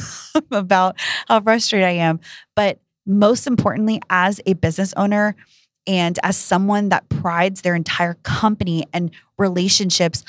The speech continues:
on doing what I said I was gonna do, like,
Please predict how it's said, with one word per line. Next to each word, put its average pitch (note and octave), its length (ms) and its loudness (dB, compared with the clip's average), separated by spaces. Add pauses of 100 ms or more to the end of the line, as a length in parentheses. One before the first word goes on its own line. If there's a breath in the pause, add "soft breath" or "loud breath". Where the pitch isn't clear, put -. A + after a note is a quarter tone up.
(240 loud breath)
on G3+ 160 4
doing F#3+ 300 0
what F#3 120 2
I E3+ 100 0
said D#3+ 260 0
I F3 40 2
was F3 140 -2
gonna G3 180 0
do, G#3 360 0 (320 loud breath)
like, E3 200 0